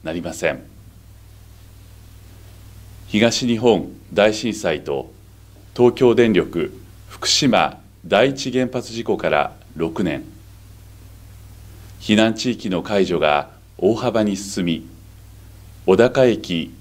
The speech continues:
以北のジェイアール常磐線が再開し、津波や地震で被災したインフラが着実に復旧しています。福島県沖では、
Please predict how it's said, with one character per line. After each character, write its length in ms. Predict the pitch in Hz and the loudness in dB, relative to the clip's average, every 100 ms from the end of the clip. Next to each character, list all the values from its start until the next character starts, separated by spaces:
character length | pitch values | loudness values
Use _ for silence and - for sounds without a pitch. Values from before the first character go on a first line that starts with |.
| - | -8
以 120 | 135 | -4
北 280 | 143 113 87 | 0 0 0
の 280 | 78 67 - - - - | 0 -2 -8 -20 -18 -12
ジ 160 | 73 | 4
ェ 60 | 104 | 6
イ 40 | 110 | 8
ア 120 | 107 | 6
ー 20 | |
ル 140 | 85 78 | 2 -2
常 240 | 90 98 | 0 2
磐 180 | 104 107 | 2 0
線 280 | 110 101 95 | -2 -4 0
が 260 | 104 110 - - | 0 0 -10 -20
再 340 | - - 87 80 | -20 -6 -6 -2
開 220 | 85 76 | -4 -4
し、 280 | - 76 - - - - - - - - - - - - - | -8 -12 -14 -20 -20 -20 -20 -20 -20 -20 -20 -20 -20 -20 -18
津 160 | - 104 | -4 2
波 280 | 104 98 | 2 2
や 300 | 95 92 90 - - - | 4 4 2 -8 -20 -16
地 180 | 85 92 | -10 -4
震 260 | 131 123 | 0 2
で 120 | 113 | 2
被 100 | 110 | -2
災 240 | - 117 113 | 0 0 0
し 100 | - | 0
た 300 | 110 104 101 - - - | 2 2 0 -14 -20 -4
イ 140 | 110 | -2
ン 40 | |
フ 140 | 107 113 | -2 0
ラ 140 | 101 | 2
が 340 | 92 90 - - - - - | 4 2 0 -10 -20 -20 -14
着 320 | 107 107 143 | -12 -8 -8
実 300 | 135 135 127 | -8 -8 -4
に 260 | 131 127 - - - | -2 -2 -6 -20 -8
復 220 | 101 95 | -8 -8
旧 240 | - 98 85 | -2 0 2
し 120 | - | 2
て 160 | 92 82 | 0 0
い 80 | |
ま 120 | 73 76 | -2 -6
す。 280 | - - - - - - - - - - - - - - - - - - - | -8 -14 -18 -20 -20 -20 -20 -20 -20 -20 -20 -20 -20 -20 -20 -20 -18 -18 -14
福 160 | - | -2
島 300 | - 131 117 | 4 6 4
県 260 | 113 117 110 | 4 4 4
沖 200 | 107 110 | 2 4
で 100 | 104 | 4
は、 320 | 87 76 - | 6 2 -2